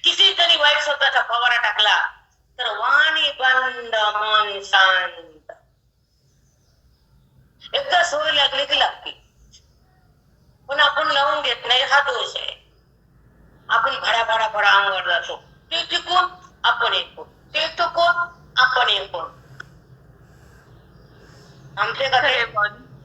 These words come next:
Speaker 1: लाज वाटावी, आपण घरी बोलायचं ती बाई वाणी बोलत नाही त्याला, त्याची मान खाली, मुंडकं खाली वाकावं.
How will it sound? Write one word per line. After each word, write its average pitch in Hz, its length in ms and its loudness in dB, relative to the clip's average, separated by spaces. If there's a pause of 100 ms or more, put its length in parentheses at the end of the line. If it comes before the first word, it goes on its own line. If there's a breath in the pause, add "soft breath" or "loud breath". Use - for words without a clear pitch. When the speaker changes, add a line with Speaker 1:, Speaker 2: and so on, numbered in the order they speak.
(160)
Speaker 1:
लाज 285 400 -2
वाटावी, 262 420 0
आपण 240 360 2
घरी 233 280 -8
बोलायचं 233 520 -4
ती 233 140 -10
बाई 214 220 -4
वाणी 240 320 -2
बोलत 247 300 -4
नाही 226 200 -6
त्याला, 208 280 4
त्याची 214 300 -8
मान 254 420 2 (140)
खाली, 269 520 -2
मुंडकं 277 420 -6
खाली 233 140 0
वाकावं. 196 500 -4